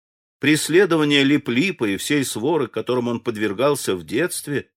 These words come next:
а позднее жизнь у красавчика Смита, вселили в него отвращение к собакам, и, отвернувшись от своих, он стал льнуть к людям. Помимо того, все южные собаки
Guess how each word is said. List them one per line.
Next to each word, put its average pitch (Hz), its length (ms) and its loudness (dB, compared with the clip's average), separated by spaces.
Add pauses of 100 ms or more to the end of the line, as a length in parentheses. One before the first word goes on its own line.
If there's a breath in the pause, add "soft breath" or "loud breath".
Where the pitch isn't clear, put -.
(140)
а 98 120 -4
позднее 123 500 2
жизнь 120 440 0
у 107 100 -8
красавчика 107 680 -2
Смита, 147 520 -2 (300)
вселили 175 540 2
в 151 80 0
него 151 320 4
отвращение 151 1200 0
к - 80 -14
собакам, 101 720 -4 (240)
и, 120 40 0
отвернувшись 131 960 2
от 147 160 0
своих, 131 580 0 (180)
он 139 200 0
стал 143 500 0
льнуть 120 520 0
к - 180 -16
людям. 90 560 -8 (1120)
Помимо 170 400 0
того, 117 440 2 (160)
все - 240 0
южные 120 460 0
собаки 147 720 0